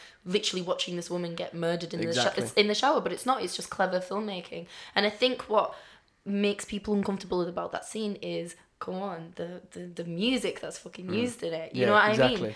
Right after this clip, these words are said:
Speaker 1: And Tarantino's talked about this in interviews before, where he's like, it kinda lulls you into this false sense of security and you're like kinda dancing along with Mister Bond. Like, oh,
Speaker 2: Yeah.
Speaker 1: it's like,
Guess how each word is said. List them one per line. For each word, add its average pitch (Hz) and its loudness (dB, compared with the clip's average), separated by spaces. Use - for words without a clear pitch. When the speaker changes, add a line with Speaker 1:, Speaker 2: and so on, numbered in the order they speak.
Speaker 1:
And 190 2
Tarantino's 214 2
talked - 0
about 185 -6
this 175 -12
in 180 -10
interviews 180 -10
before, 185 -6
where 180 -8
he's 185 -12
like, - -10
it - -16
kinda 180 -8
lulls 185 -6
you - -10
into 180 -10
this - -12
false 180 -4
sense - -10
of - -16
security 190 -6
and 180 -6
you're 180 -8
like 185 -10
kinda 202 -10
dancing 196 -10
along 196 -8
with 196 -12
Mister 202 -16
Bond. 240 -8
Like, 285 -12
oh, 381 -10
Speaker 2:
Yeah. 254 -4
Speaker 1:
it's 120 -12
like, 269 -10